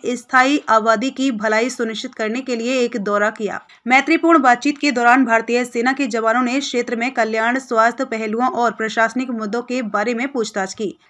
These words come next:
सेना के जवानों ने बीएन से चिकित्सा सहायता की किसी भी आवश्यकता के लिए लोगों से बातचीत की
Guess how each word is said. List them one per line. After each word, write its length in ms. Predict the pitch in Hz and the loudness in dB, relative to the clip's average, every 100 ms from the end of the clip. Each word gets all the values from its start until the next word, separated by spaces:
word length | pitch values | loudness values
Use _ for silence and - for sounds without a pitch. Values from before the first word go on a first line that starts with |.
| _ | _
सेना 200 | 294 311 | 2 4
के 120 | 349 349 | 6 4
जवानों 300 | 302 294 311 | 4 4 6
ने 200 | 330 311 | 6 2
बीएन 480 | 214 254 247 277 | 0 0 2 2
से 160 | 277 285 | 2 -2
चिकित्सा 440 | 285 254 240 262 | -2 -6 -2 -2
सहायता 480 | 262 247 226 247 254 | 0 -2 -2 2 2
की 420 | 254 247 262 277 - | 2 -2 -2 -2 -4
किसी 240 | 269 339 | 0 4
भी 100 | 320 | 6
आवश्यकता 480 | 311 262 262 254 285 | 6 4 0 -2 -2
के 120 | 285 | 0
लिए 180 | 254 277 | 2 2
लोगों 320 | 247 220 247 | 4 2 0
से 120 | 269 | -2
बातचीत 460 | 240 220 214 247 247 | 0 0 0 -4 -6
की 140 | 262 | -8